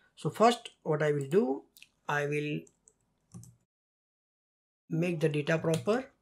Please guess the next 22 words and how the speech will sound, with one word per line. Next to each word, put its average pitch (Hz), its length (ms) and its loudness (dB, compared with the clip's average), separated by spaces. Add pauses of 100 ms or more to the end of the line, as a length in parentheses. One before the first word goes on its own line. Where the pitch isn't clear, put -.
(120)
I 147 80 -2
will 143 160 -4
save 180 240 -2
it, 240 220 -2 (180)
so 147 480 -4 (320)
I 143 80 -2
don't 143 240 -4
have 147 200 -4
to 170 60 -2
do 151 200 -4
this 165 240 0
resident 156 500 -2
load. 185 280 0 (1700)
And 135 480 -8
here 180 460 -4
I 131 140 -8
will 127 140 -12
do 131 160 -10
something 131 460 -8
like 117 240 -8
this. 202 440 0 (2250)
And, 127 500 -10